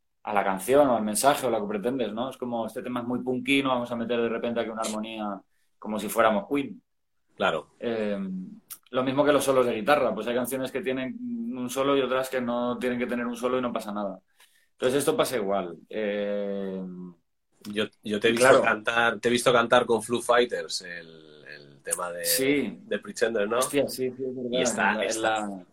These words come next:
Speaker 2: está de cojones, tío, está guapísimo, tío, te
Speaker 1: Sí,
Speaker 2: va
Speaker 1: ¿te
Speaker 2: de
Speaker 1: gustó?
Speaker 2: puta madre, tío.
Speaker 1: Pues, pues ahí, o sea, ahí la, la, las venas de la garganta casi me explotan.
Speaker 2: <laughs>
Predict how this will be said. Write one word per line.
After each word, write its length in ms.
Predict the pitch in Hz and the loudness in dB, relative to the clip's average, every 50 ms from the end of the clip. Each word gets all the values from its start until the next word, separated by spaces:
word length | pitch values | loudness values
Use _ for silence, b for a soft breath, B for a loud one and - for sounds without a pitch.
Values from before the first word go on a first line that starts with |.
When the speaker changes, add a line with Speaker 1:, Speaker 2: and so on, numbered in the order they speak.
| _ | _
Speaker 2:
está 320 | - 117 - - - 123 131 | -8 -6 -2 4 6 8 8
de 140 | 143 139 | 8 6
cojones, 600 | - - - - - 127 123 104 87 73 - - | 6 2 -2 0 4 4 4 4 2 -2 -6 -6
tío, 140 | - 117 98 | -4 -4 -4
está 180 | 85 - - 98 | -2 -2 -2 0
guapísimo, 760 | 107 113 82 - 117 131 - - - - 80 73 76 71 73 | 0 0 0 0 0 -2 -2 -2 -4 -6 -8 -12 -14 -14 -8
tío, 220 | - 113 110 - | -4 -2 -2 0
te 100 | - 82 | 0 0
Speaker 1:
Sí, 60 | 82 | 2
Speaker 2:
va 200 | 95 107 117 127 | 6 8 8 8
Speaker 1:
¿te 80 | 123 135 | 8 8
Speaker 2:
de 60 | 127 | 6
Speaker 1:
gustó? 280 | 127 127 - 151 147 135 | 4 2 2 2 2 2
Speaker 2:
puta 100 | 120 107 | 2 0
madre, 360 | 98 120 120 107 101 87 85 | 2 0 2 2 0 -2 -4
tío. 320 | - 107 104 90 80 76 - _ - - - - - - - - - - - - - _ _ _ _ _ _ | -6 -10 -12 -12 -12 -14 -18 _ -14 -12 -12 -10 -10 -10 -10 -12 -12 -14 -16 -16 -16 _ _ _ _ _ _
Speaker 1:
Pues, 320 | _ 123 127 120 117 117 - | _ 2 4 4 4 2 0
pues 220 | - 127 113 - 113 | 0 -2 0 2 2
ahí, 360 | 113 113 117 127 135 139 139 | 2 2 2 2 4 4 4
o 60 | 131 | 4
sea, 560 | - 123 117 113 113 110 107 107 107 113 117 | 2 0 0 0 2 2 2 2 2 2 2
ahí 180 | 113 113 120 120 | 0 0 0 0
la, 140 | 120 127 127 | 0 2 2
la, 180 | 127 131 127 127 | 4 4 4 4
las 200 | 127 127 120 107 | 4 2 2 0
venas 260 | 127 127 139 135 127 | 0 0 0 0 0
de 60 | 135 | 2
la 100 | 131 127 | 2 4
garganta 400 | 123 123 120 127 131 127 131 135 | 4 4 2 2 2 2 2 2
casi 180 | 127 123 127 127 | 2 0 -4 -8
me 80 | 123 | -10
explotan. 380 | 113 - 113 110 104 98 92 92 | -10 -8 -6 -4 -4 -4 -2 0
Speaker 2:
<laughs> 360 | 143 139 - - - 127 135 | -2 -2 -2 -4 -4 -4 -4